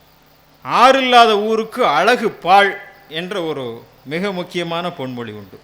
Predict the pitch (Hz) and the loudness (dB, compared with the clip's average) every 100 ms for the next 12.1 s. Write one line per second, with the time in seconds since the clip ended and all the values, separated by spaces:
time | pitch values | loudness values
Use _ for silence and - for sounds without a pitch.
0 | 127 151 196 208 202 185 180 156 151 170 | -6 0 2 2 0 2 2 0 -4 -8
1 | 156 165 143 117 - _ _ _ _ _ | -10 -10 -10 -10 -16 _ _ _ _ _
2 | - 151 214 196 160 - 131 135 110 - | -2 2 2 2 -4 -8 -6 -6 -8 -16
3 | _ _ _ _ _ _ _ _ _ _ | _ _ _ _ _ _ _ _ _ _
4 | _ 135 196 262 254 247 240 240 233 233 | _ -4 0 2 2 2 6 6 6 2
5 | 254 285 226 262 269 269 247 240 233 233 | 0 -2 -2 0 0 2 4 4 2 -2
6 | 226 233 226 220 175 165 135 120 113 104 | -2 0 0 -2 -6 -4 -6 -6 -12 -18
7 | _ _ _ _ _ _ - 135 151 139 | _ _ _ _ _ _ -2 2 2 0
8 | 123 - - _ _ _ - 175 185 180 | -6 -12 -20 _ _ _ -10 -6 -4 -4
9 | 160 147 139 135 180 190 196 220 233 190 | -6 -8 -8 -8 -4 -2 0 0 2 4
10 | 185 - 180 156 151 196 202 208 226 226 | 2 2 -2 -2 -4 -2 0 0 0 -2
11 | 185 160 151 175 156 151 131 120 113 101 | -4 -4 -6 -8 -8 -8 -8 -10 -12 -14